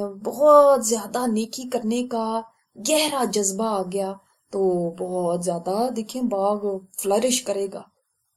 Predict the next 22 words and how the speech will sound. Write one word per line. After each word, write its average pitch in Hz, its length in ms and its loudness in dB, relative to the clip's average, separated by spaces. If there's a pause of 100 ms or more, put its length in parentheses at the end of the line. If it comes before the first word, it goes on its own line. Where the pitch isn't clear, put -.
(1120)
और 190 240 -10 (720)
अगर 202 300 -2
तल 220 340 2
भी 480 140 4
होगा 381 260 6
तो 330 120 -4
कोई 320 220 -4
मसला 311 380 -2
नहीं 262 220 -10
है, 254 100 -10
ये 233 140 -4
भी 339 120 -2
एक 302 280 2
ख-, - 140 -4
जज्बा 196 460 2
खैर 233 380 4
ही 277 140 0
है, 190 100 2
बहुत 302 560 10
ज़्यादा 226 360 6
नहीं 220 280 0
है, 220 220 -4